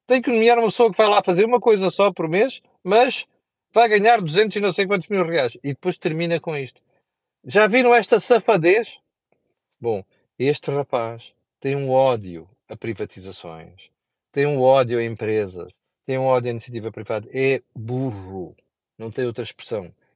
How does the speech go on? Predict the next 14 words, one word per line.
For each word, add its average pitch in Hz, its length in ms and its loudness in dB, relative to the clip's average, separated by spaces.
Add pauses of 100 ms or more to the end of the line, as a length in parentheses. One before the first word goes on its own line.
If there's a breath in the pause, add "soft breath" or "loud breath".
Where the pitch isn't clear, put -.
(200)
É 135 240 -2
burrice 117 920 -8
isto, 98 500 -16 (160)
percebe? 110 460 -14 (1800)
Se - 180 -4
a - 20 0
empresa 131 460 0
é 117 40 2
de 110 60 -14 (100)
privados, 110 480 -4
faz 131 320 -2
o 127 80 -10
que - 140 -12
entender. 117 680 -8